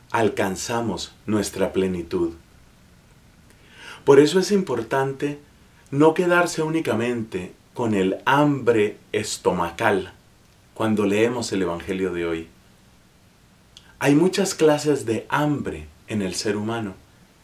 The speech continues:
y es importante saber que aquel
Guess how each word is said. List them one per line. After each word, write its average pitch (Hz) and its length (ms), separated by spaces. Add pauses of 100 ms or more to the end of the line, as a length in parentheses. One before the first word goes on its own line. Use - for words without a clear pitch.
(400)
y 147 120
es 147 120
importante 143 640
saber 104 460 (560)
que 127 160
aquel 113 600